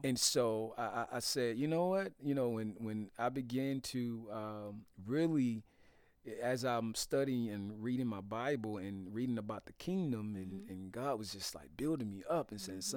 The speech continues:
Speaker 1: "Son, this is, this is you. This is
Speaker 2: Mm-hmm.
Speaker 1: who you are. Walk in it. Live by it. That's your
Speaker 2: Amen.
Speaker 1: truth."
Speaker 2: Amen.
Speaker 1: So I said, "You know what? God, I, I, I'm, I'm gonna go forth with this, and I'm going to take this revelation,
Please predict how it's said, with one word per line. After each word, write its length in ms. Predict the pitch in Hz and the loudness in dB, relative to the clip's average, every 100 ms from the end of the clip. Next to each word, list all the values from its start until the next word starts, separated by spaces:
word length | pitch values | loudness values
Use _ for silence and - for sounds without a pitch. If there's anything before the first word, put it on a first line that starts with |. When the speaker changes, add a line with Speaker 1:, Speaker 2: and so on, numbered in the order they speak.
| 135 | 2
Speaker 1:
"Son, 120 | 135 | 2
this 200 | 127 - | 2 0
is, 260 | 110 101 - _ - | -2 -6 -8 _ -2
this 180 | 120 | 0
is 240 | 117 95 120 | 0 -2 -2
you. 220 | 175 110 | 0 0
This 160 | 113 - | 0 -2
is 80 | - | -2
Speaker 2:
Mm-hmm. 80 | - | -4
Speaker 1:
who 120 | 131 | -4
you 180 | 113 95 | -4 -2
are. 240 | 131 101 | -2 -2
Walk 380 | 104 131 123 - | 0 0 -2 -2
in 180 | 139 107 | 0 0
it. 140 | - | -2
Live 280 | 104 139 135 | -4 -2 -2
by 240 | 110 139 | 0 2
it. 200 | 113 87 - - | 0 -2 -10 -6
That's 220 | 120 - | -4 -2
your 80 | 113 | -2
Speaker 2:
Amen. 80 | 104 | -4
Speaker 1:
truth." 480 | 147 - 160 - - | -2 0 0 -2 -14
Speaker 2:
Amen. 520 | 175 170 151 147 143 139 139 - - | -12 -10 -10 -10 -10 -12 -14 -18 -8
Speaker 1:
So 600 | - - 160 139 131 120 | -2 4 6 6 4 0
I 120 | 131 | 0
said, 300 | 127 - 117 | 0 0 0
"You 120 | 131 143 | 0 2
know 180 | 147 | 4
what? 280 | 147 151 151 - _ - _ - - - - | 4 4 2 -6 _ -20 _ -20 -20 -20 -4
God, 440 | 113 127 139 139 - - | 2 4 4 2 -4 -14
I, 60 | 92 | -10
I, 180 | 107 90 | -8 -4
I'm, 180 | 113 127 | -4 -2
I'm 180 | 120 147 | -2 0
gonna 200 | 127 113 | 0 -2
go 180 | 104 113 | -2 -4
forth 360 | - 120 120 117 | -4 -2 -2 -4
with 140 | 113 | -6
this, 220 | 120 120 | -4 -4
and 100 | 107 113 | -4 -2
I'm 180 | 127 123 | 0 -2
going 360 | 113 117 110 | -2 -2 -2
to 240 | - 107 101 - | -4 -4 -6 -6
take 280 | 151 165 - _ - _ - - | -2 -2 -4 _ -20 _ -20 -2
this 480 | 127 110 - - - _ _ _ _ _ _ - | 2 2 2 -2 -4 _ _ _ _ _ _ -8
revelation, 760 | 101 131 147 156 131 - 87 | 2 4 6 6 6 2 -2